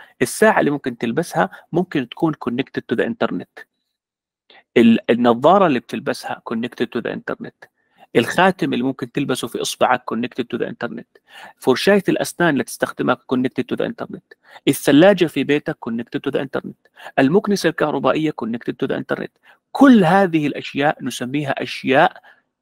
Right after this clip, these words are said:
ذكية قادرة على التواصل مع الإنترنت، وقادرة شبكة ال فايف جي أن تحتوي مثل هذه الأشياء. لذلك لو نسأل أنفسنا سؤال، ليش إحنا استخدمنا ال فايف جي؟ وشو المتوقع من تقنية ال فايف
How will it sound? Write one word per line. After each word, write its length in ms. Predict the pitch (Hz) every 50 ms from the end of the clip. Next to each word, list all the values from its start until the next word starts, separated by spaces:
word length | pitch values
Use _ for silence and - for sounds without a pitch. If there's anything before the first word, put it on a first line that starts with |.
| _ _ _ -
ذكية 640 | 117 135 123 - - - 165 147 139 156 170 185 _ _ _ _ _ -
قادرة 380 | 156 165 165 147 143 127 123
على 320 | 113 117 123 127 123 - - -
التواصل 640 | 120 _ - 117 113 123 139 151 - - 139 120 117
مع 240 | 120 127 120 - - _ _ _ _ -
الإنترنت، 600 | 127 104 127 120 - 123 117 135 170 196 _ _ - _ _ _ -
وقادرة 920 | 127 123 147 175 208 226 - - - - - 220 240 226 196 202 170 156
شبكة 460 | - - 180 165 156 - 147 - 131
ال 60 | 127
فايف 240 | - 147 143 139 127
جي 180 | 127 135 -
أن 100 | 123 117
تحتوي 440 | - 135 131 - - 131 123 123 127 _ _ _ _ _ -
مثل 260 | 139 131 - 127 113
هذه 200 | 113 120 110 107
الأشياء. 340 | 107 - - - - - - -
لذلك 340 | 131 143 196 233 233 - -
لو 80 | 156 147
نسأل 240 | 170 165 - 123 107
أنفسنا 340 | 120 117 - 147 - 135
سؤال، 380 | 117 - - - 127 117 107 107 _ _ _ _ _ _ _ _ _ _ _ _ _ _ _ - -
ليش 280 | 123 151 190 185 -
إحنا 320 | 202 - - 139 139 131 - _ _ _ _ _ _ _ _ -
استخدمنا 640 | 156 - - 131 - - 127 151 147 139 127 110 123
ال 60 | 120
فايف 300 | - - 120 113 101 - -
جي؟ 180 | - 107 - _ _ _ _ _ _ _ _ _ _ _ _ _ _ _ -
وشو 340 | - 123 120 - - 240 254
المتوقع 640 | 226 202 170 - 147 139 165 180 _ - - 120 110
من 180 | 110 113 113 -
تقنية 320 | - 156 - 131 120 113 -
ال 80 | 110
فايف 260 | 104 - 113 107 104